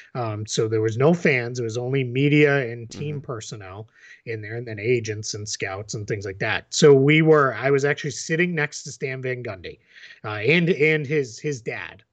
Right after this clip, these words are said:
Speaker 1: um, who his dad is a very
Speaker 2: Yeah.
Speaker 1: famous, uh, I believe he was a high school coach, um, for a number of years. And, uh, it was just a running commentary between the two of them of everything that happened in the game. So anyway, Stanley Johnson,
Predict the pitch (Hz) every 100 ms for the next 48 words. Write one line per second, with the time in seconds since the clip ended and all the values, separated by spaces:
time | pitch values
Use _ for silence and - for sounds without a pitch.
0 | - 113 107 110 127 120 113 113 113 120
1 | 123 110 101 110 107 107 107 117 107 107
2 | - 101 95 - - - - 107 107 127
3 | 117 101 101 107 170 - 165 - 160 147
4 | - - - - - - 127 127 143 127
5 | 123 123 120 117 110 110 107 104 104 101
6 | 95 - 143 147 131 127 131 120 190 175
7 | 147 151 127 113 131 110 107 147 113 101
8 | 113 104 95 95 95 - - 180 170 156
9 | 151 127 127 107 110 98 90 87 - _
10 | _ - - - 160 135 117 156 175 190
11 | 156 139 135 - 110